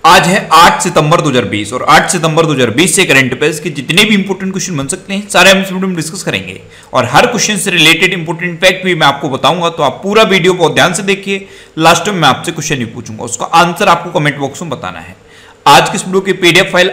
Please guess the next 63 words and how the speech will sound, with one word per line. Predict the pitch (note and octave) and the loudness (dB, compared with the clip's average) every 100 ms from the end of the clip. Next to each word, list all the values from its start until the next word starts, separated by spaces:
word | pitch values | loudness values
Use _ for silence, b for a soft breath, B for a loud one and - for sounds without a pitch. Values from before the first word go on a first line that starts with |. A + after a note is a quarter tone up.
| - | 4
आप | F3 G#3+ | 2 2
इस | |
वीडियो | - F#3 | -4 -4
के | F#3+ | -2
description | F#3 D#3 F#3 F3+ | -4 -4 -8 -4
से | F#3 | -2
download | B2 C3+ F#3 | 0 0 0
कर | G3 | -2
सकते | - - | -6 -8
हैं। | F#3+ G3 - B B _ | -8 -8 -14 B B _
पीडीएफ़ | F#3 F3+ G3+ A3 | 2 4 4 4
आप | F3+ | 2
हमारे | D#3 C#3+ D#3 | 2 2 2
Telegram | E3 E3 E3+ F3+ F#3 | 4 4 4 4 2
group | D#3+ | -2
से | E3 | -2
भी | |
download | D3 B2 A2+ | 0 0 -2
कर | A2 | -6
सकते | A2 - G#2+ | -8 -12 -14
हैं। | A2+ - | -8 0
Telegram | D3 D#3 F#3 F#3+ | 2 4 2 2
group | E3 E3 | -2 0
पर | |
आपको | D3+ D3+ F3+ | 0 0 -2
सारे | - D#3 F3 | 2 2 4
पीडीएफ़ | E3 C#3+ D#3+ E3 | 2 2 2 0
एक | D#3+ | -2
साथ | D#3+ D#3+ | -4 -4
मिल | C#3 | -8
जाएंगे | F2 D#2+ F2+ - B B | -8 -10 -12 -20 B B
और | C#3 C3 - | -4 -4 2
Telegram | D#3+ F3+ G3 F#3+ | 2 4 4 2
group | E3+ E3 | 0 0
का | D3 | 0
link | C#3 F3+ A#3 | 4 2 2
मैंने | F#3+ D#3 E3 | 0 0 0
इस | F3 | -2
video | E3+ F3+ | -4 -2
के | F3+ | -2
description | E3 - E3+ | -4 -6 -8
में | E3+ D#3 | -6 -2
दे | E3 F#3+ | 2 2
दिया | G3 F#3+ | 2 0
है, | G3 | 0
तो | F#3+ | 0
आप | F3 | 0
उस | F3 E3 | 0 -2
link | D#3+ F3+ G#3 A3 | 0 2 2 -2
पर | F#3+ | -2
click | F3+ D#3+ | -2 -2
करके | D#3+ C#3 F3 E3+ | -2 -4 -4 2
Telegram | D#3+ E3 F3 D#3+ | 2 4 2 0
group | D3+ D3+ | -4 -4
ज्वाइन | E3 C3+ | -2 -2
कर | A2 A2 | -2 -8
सकते | A#2 - | -12 -14
हैं। | G2+ G#2+ - B B B | -14 -14 -18 B B B
तो | A#2+ | -6
चलिए | B2+ E3 D#3+ F3+ | 2 4 4 2
start | E3 B2 F#2 | -2 -6 -6
करते | - D#2 - | -10 -20 -20
हैं। | A2+ | -20